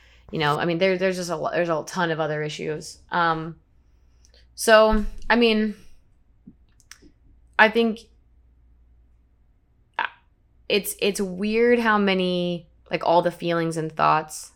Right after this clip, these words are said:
that it's brought up. I definitely feel paranoid, um, about having sex, period. And even though I'm careful, I mean, I know y-, you are too,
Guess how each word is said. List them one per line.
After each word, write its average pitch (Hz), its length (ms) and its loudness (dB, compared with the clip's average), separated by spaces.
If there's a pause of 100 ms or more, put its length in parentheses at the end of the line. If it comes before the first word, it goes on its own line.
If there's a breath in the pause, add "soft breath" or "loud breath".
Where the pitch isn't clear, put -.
(120)
that 160 120 -2
it's 156 140 -6
brought 156 340 -2
up. 165 260 0
I 170 100 -4
definitely 160 800 -4 (880 soft breath)
feel 165 640 0 (220)
paranoid, 226 880 0 (1000)
um, 160 840 -2 (200)
about 160 800 0
having 156 320 -6
sex, - 560 -8 (540)
period. 170 560 -2 (1200 soft breath)
And 160 480 -2 (120)
even 170 260 -2
though 165 160 2
I'm 160 160 -2
careful, 175 760 -2
I - 80 -8
mean, 156 140 -6
I 151 60 -6
know 147 180 -6
y-, 147 60 -6
you 151 460 -10
are 147 100 -4
too, 160 500 -2